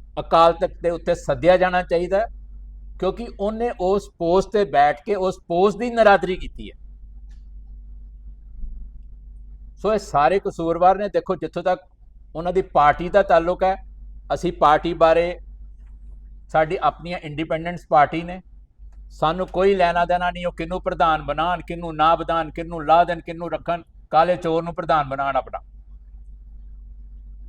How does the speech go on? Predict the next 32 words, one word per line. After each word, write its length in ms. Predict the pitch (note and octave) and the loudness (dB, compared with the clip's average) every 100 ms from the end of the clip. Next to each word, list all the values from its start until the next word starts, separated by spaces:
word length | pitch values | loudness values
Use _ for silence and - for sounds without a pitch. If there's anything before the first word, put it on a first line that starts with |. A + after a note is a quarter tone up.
| - - | -18 -14
ਸਾਡਾ 460 | - E3 E3 G3 | 2 4 6 6
ਕੰਮ 320 | G3 F#3 F#3 | 6 2 2
ਹੈ 100 | F#3 | -4
ਕਿ 180 | G3 G3+ | -2 -2
ਅਕਾਲ 340 | F3 E3 D#3 D#3+ | 2 6 8 6
ਤਖਤ 300 | E3 - D#3 | 0 -4 0
ਦਾ 140 | E3 | 0
ਮਿਸਯੂਜ਼ 480 | D#3 C#3+ D#3 D#3 D3+ | 0 -8 -8 -8 -8
ਨਹੀਂ 140 | E3+ | -6
ਹੋਣਾ 220 | D#3+ D#3 | -4 -4
ਚਾਹੀਦਾ, 280 | C#3+ D#3 E3 | -4 -4 -4
ਜਿਹੜਾ 260 | E3 D#3+ E3 | -2 0 0
ਹੁਣ 180 | D3 D3 | -2 -2
ਤੱਕ 220 | D#3 D3+ - _ _ - | -2 -2 -10 _ _ -8
ਇਹ 100 | D#3+ | -6
ਸਾਰੇ 460 | D#3 - D#3 F#3 G3+ | -6 4 6 6 2
ਦੇ 100 | - | 0
ਸਾਰੇ 240 | E3 E3 D3+ | 0 0 -2
ਅਕਾਲੀ 300 | D3+ D3 D3 | -2 -2 -2
ਦਲ 160 | D3+ | -8
ਦੀ 100 | D3+ | -8
ਪੋਲਿਟਿਕਸ 480 | D#3 C3+ C3+ D3 - | -4 -2 -2 -6 -10
ਹੁਣ 100 | C#3+ | -10
ਤੱਕ 200 | C3 D#3+ | -6 -2
ਕਰਦੀ 320 | - D3+ C#3 C3 | -2 -4 -6 -10
ਆਈ। 100 | B2 - - - - - - - - - - - - - - - - - - - - - _ - _ _ _ _ _ _ _ _ - _ - - - - - - - | -10 -14 -18 -18 -18 -18 -18 -20 -20 -20 -20 -20 -20 -20 -20 -20 -20 -20 -20 -20 -20 -20 _ -20 _ _ _ _ _ _ _ _ -20 _ -20 -18 -18 -20 -18 -18 0
ਔਰ 140 | D#3+ E3+ | 4 4
ਅਕਾਲ 320 | D#3+ D#3+ E3+ | 6 6 6
ਤਖਤ 280 | - F3+ - | 2 -4 -4
ਦੇ 120 | E3+ | -8
ਜਥੇਦਾਰ 560 | C#3+ D3 D#3+ D#3+ E3 D#3+ | -6 -4 0 2 2 2
ਨੂੰ 140 | E3 | -6